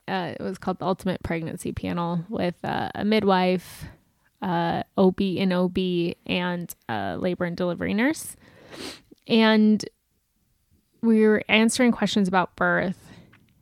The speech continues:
and talking about birth plans and all of this stuff. And I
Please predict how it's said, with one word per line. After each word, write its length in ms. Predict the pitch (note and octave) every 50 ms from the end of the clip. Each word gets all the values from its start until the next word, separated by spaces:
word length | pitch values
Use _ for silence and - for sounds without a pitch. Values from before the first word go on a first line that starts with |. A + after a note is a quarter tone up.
| _ -
and 120 | - G3
talking 260 | - - G#3 G3+ G#3
about 180 | G3+ G3 - - F3+
birth 300 | F3 G3 F#3 F3+ - - -
plans 760 | - F#3 F3 F3 E3+ E3+ E3+ E3+ F3 G3 G#3 - - - - - -
and 160 | - G3 F#3 -
all 200 | - F3 F#3 F3+
of 100 | F3+ F3
this 140 | - F3+ F3+ -
stuff. 560 | - - - - D#3+ F3 F#3+ - - - - _ _ _ _ _ _ _ _ _ _ _ _ _ _ _ _ - _ _ _ -
And 380 | G3+ F#3+ G3+ G#3 G3+ G3 G3 - - _ _ _ _ _
I 720 | F#3+ F3+ F#3 F#3 F#3 F#3+ G3 G#3 G#3+ A3 A3+ A#3 A#3+ B3+ B3+